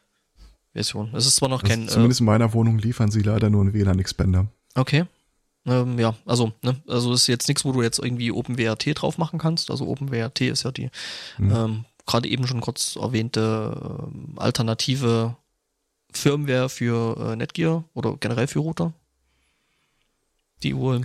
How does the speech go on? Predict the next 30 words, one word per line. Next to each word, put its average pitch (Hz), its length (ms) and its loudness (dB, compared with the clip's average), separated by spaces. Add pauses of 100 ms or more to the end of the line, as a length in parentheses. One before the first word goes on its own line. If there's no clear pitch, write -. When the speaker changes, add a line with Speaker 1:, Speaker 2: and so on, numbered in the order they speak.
Speaker 1:
hm, 202 220 -6
echt - 260 -10
cool 208 80 -2
sein 170 140 0
Speaker 2:
Das - 80 -2
Speaker 1:
soll. 156 80 2
Speaker 2:
Problem 101 200 2
ist 123 120 0
halt, 110 420 0
mein 107 420 2
Netz, 113 260 0 (140)
mein 113 180 2
Internet 120 380 2
kommt - 200 0
einfach 107 200 0
aus 101 100 0
der 92 160 2
Wand. 87 320 2 (1400)
Speaker 1:
Das - 160 -2
klingt 202 180 4
so 220 140 -2
ein 170 60 -2
bisschen 185 300 0
wie 175 100 -2
mein 147 160 2
Strom 156 340 2
kommt 131 200 0
aus - 200 -2
der 120 120 -4
Wand. 120 340 -10